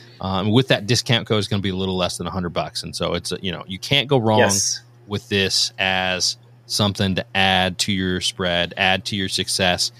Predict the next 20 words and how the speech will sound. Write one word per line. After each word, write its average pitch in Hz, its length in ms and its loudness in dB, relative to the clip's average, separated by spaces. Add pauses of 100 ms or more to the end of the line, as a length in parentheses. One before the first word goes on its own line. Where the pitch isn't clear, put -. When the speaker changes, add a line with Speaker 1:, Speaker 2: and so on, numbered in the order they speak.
(340)
Speaker 1:
And, 87 420 -4
uh, 98 120 -2
not 123 200 2
only 131 160 4
shoot - 240 0
more 120 200 2
mallards, 117 440 2
but - 180 -4
shoot - 180 -4
more 110 160 0
mallards 98 680 0
close 104 320 2
up, 95 220 2
finishing 95 400 -4
in 87 120 -8
your 85 100 -12
decoys. - 160 -6
Speaker 2:
Yeah. 120 220 2 (380)
And, 139 420 4
and 151 340 0